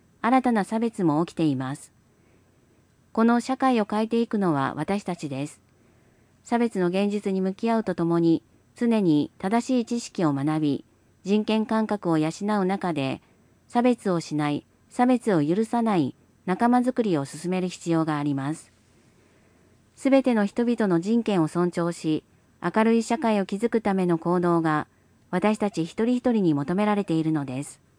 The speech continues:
差別をなくす仲間づくりを。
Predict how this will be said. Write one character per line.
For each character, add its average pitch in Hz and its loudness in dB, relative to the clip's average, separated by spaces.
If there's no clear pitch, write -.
差 254 0
別 262 2
を 208 4
な 170 2
く 190 -4
す 175 0
仲 170 0
間 247 4
づ 233 0
く 214 0
り 151 2
を。 127 -4